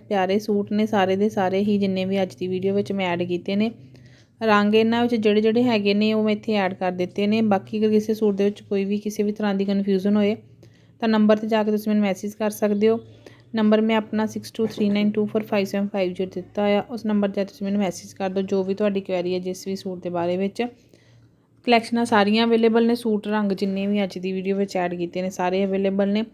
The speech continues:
Top and bottom ਦੀ ਕਲੈਕਸ਼ਨ ਹੈ, ਇੱਕ ਹਜ਼ਾਰ ਰੁਪਇਆ ਇਹਦਾ ਰੇਟ ਹੈ। ਰੰਗ ਇਹਦੇ ਵਿੱਚ ਚੌਦਾਂ ਨੇ। ਰੰਗ ਸਾਰੇ ਹੀ ਜਿਹੜੇ ਨੇ ਬਹੁਤ ਪਿਆਰੇ ਨੇ, ਸੋਹਣੇ ਨੇ।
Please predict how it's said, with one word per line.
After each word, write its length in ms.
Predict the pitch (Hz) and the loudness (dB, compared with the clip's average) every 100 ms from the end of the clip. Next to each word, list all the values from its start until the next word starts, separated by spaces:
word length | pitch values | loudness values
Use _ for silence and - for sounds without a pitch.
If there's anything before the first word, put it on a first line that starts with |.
| _ - - - - | _ -20 -20 -20 0
Top 220 | 226 208 220 | 2 4 2
and 120 | 226 220 | 2 4
bottom 280 | 208 214 214 | 4 2 -2
ਦੀ 100 | 220 | 0
ਕਲੈਕਸ਼ਨ 440 | 226 220 - 226 | -2 -2 -2 -2
ਹੈ, 180 | 226 233 | -2 -4
ਇੱਕ 180 | 226 - | -6 -2
ਹਜ਼ਾਰ 240 | 214 226 | 2 2
ਰੁਪਇਆ 240 | 214 202 190 | 2 2 2
ਇਹਦਾ 180 | 190 | 2
ਰੇਟ 320 | 190 190 190 220 | 2 -2 -2 -4
ਹੈ। 80 | 240 - _ - | -6 -10 _ -4
ਰੰਗ 260 | 196 196 | -2 0
ਇਹਦੇ 180 | 196 196 | 0 0
ਵਿੱਚ 200 | 202 208 | 0 -2
ਚੌਦਾਂ 400 | 208 196 160 160 | -2 0 0 -2
ਨੇ। 140 | 160 160 - _ _ _ _ _ _ _ _ _ _ _ _ _ _ _ _ _ _ _ _ _ _ _ _ _ _ - _ _ - - | -4 -6 -12 _ _ _ _ _ _ _ _ _ _ _ _ _ _ _ _ _ _ _ _ _ _ _ _ _ _ -20 _ _ -20 -4
ਰੰਗ 260 | 226 220 220 | 2 4 2
ਸਾਰੇ 340 | 233 214 208 226 | 2 0 2 2
ਹੀ 100 | 240 | 2
ਜਿਹੜੇ 260 | 220 214 | 0 0
ਨੇ 100 | 214 220 | 0 0
ਬਹੁਤ 300 | 202 214 - | -2 -6 -4
ਪਿਆਰੇ 360 | 214 185 190 208 | -2 -2 0 0
ਨੇ, 180 | 214 233 - | -2 -4 -12
ਸੋਹਣੇ 380 | - 202 190 190 | -8 -4 -2 -4
ਨੇ। 140 | 175 | -4